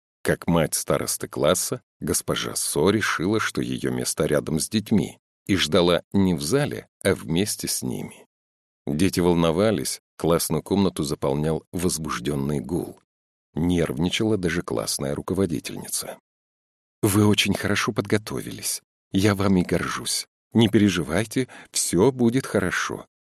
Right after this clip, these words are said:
Представляйте, что это обычная репетиция», подбадривала учительница детей. «Главное, не теряйте концентрацию. Сфокусируйтесь на спектакле и не отвлекайтесь. Не стоит ни о чем волноваться».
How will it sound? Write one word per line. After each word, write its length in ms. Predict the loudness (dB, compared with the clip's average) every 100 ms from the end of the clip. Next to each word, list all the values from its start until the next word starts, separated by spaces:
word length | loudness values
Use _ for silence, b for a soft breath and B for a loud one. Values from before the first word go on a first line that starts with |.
| _ 0
Представляйте, 680 | 2 2 2 2 0 -2
что 220 | -2 0 0
это 220 | 2 0
обычная 580 | 2 4 2 2 2 0
репетиция», 720 | 0 -4 -4 -6 -4 -4 -8 _ _ _ 0
подбадривала 680 | 0 4 2 2 -2 0 0
учительница 760 | 0 -2 -2 -2 -2 -4 -4
детей. 440 | -4 -6 -8 -12 -12 _ _ _ _ _
«Главное, 600 | -6 0 2 2 2 4
не 160 | 4 4
теряйте 360 | 2 0 -2 -4
концентрацию. 960 | -4 0 0 0 0 -2 -4 -6 -10 _ _ _ -8
Сфокусируйтесь 920 | -4 -2 -2 0 2 2 2 -2 0
на 80 | 0
спектакле 600 | -2 -4 -4 -4 -2 -4 B B -6
и 80 | -2
не 120 | 0
отвлекайтесь. 960 | 0 -4 -6 -6 -6 -6 -8 -6 -6 -8 _ _ 2
Не 180 | 4 4
стоит 460 | 2 -2 -2 0 0
ни 80 |
о 60 | 2
чем 260 | 2 2 2
волноваться». 720 | 2 2 -2 -6 -6 -6